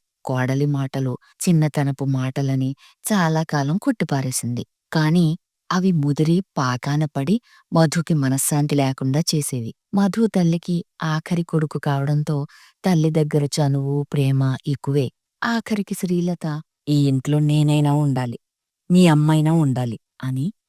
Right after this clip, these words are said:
కుండబద్దలు కొట్టినట్లు చెప్పడంతో అనసూయమ్మను సొంత ఊరైన ముమ్మిడివరం పంపించేశాడు మధు. నెలకోసారి మధు వెళ్ళి చూసి వస్తూ ఉంటాడు. అప్పట్నుండి శ్రీలత చాలా సంతోషంగా ఉంటుంది. తల్లి అనేది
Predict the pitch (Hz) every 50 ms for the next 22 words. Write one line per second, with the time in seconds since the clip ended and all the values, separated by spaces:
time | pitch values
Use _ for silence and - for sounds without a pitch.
0 | _ _ _ - 170 147 135 135 147 139 143 143 - - - 135 135 - - 131
1 | - 147 131 131 127 - - 131 - - 135 123 - - 135 135 139 139 135 147
2 | 131 127 131 - _ _ _ _ _ _ _ _ _ - 143 139 135 135 131 -
3 | - 135 135 135 135 135 127 131 131 139 147 - - - 139 135 131 120 - 135
4 | 131 131 135 139 135 131 135 131 135 131 127 - _ _ _ _ _ - - 180
5 | 180 175 175 170 165 165 156 151 147 151 170 226 - 254 214 170 147 143 139 131
6 | - 139 139 - 139 143 147 139 180 226 220 180 151 - - 117 - _ _ _
7 | - - 151 143 135 131 135 - - 147 147 - - 147 135 131 131 131 131 170
8 | - _ _ _ _ _ - - 143 147 135 - 170 170 165 143 139 135 131 135
9 | 170 233 269 - - 156 147 147 - 160 147 143 131 - - - 143 135 131 123
10 | 117 127 120 120 117 120 - _ _ _ _ - 131 131 _ - - 139 127 -
11 | 139 143 143 143 135 147 147 - - 139 135 131 131 139 143 139 - 131 127 160
12 | - _ - _ _ _ _ - - 143 135 131 135 131 - - 135 127 123 -
13 | - 135 131 127 - 127 127 127 135 147 175 151 131 - 131 123 120 107 110 -
14 | _ _ - - 135 131 127 127 139 147 147 139 135 131 135 135 135 - 123 123
15 | 131 190